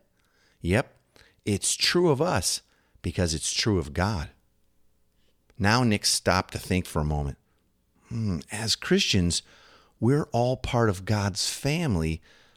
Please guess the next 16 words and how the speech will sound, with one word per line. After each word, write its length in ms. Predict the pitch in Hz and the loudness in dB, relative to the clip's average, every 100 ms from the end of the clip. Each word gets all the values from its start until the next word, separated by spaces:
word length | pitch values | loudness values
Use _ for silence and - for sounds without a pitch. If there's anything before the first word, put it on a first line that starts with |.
| - | -4
of 200 | 101 92 | -2 2
missionary 640 | 101 120 135 - 120 98 | 4 4 4 2 2 2
servants 800 | 90 - - 208 160 85 80 - - _ _ _ - | 0 0 2 2 2 0 0 -2 -4 _ _ _ -6
sent 400 | - - 110 107 | -2 0 0 0
as 160 | 82 | -2
disciples 800 | - 87 - 180 185 - 87 - | -2 -2 -2 -2 -2 -2 -2 -2
who 100 | - | -2
make 380 | 101 98 98 - | 0 0 0 -4
disciples. 800 | 95 - - 165 175 - - - _ _ _ _ _ _ _ _ _ - | -6 -2 -2 -2 -4 -6 -6 -10 _ _ _ _ _ _ _ _ _ -8
Amazing. 840 | 85 90 98 113 113 101 92 73 _ - - - | -2 2 4 4 4 2 0 -2 _ -20 -20 -8
It 120 | - 135 | 0 2
sounds 260 | 196 180 | 4 4
like 120 | 185 | 2
a 60 | 156 | 2
great 300 | 107 156 165 | 2 4 6
adventure. 580 | 151 131 170 202 117 | 4 4 4 4 0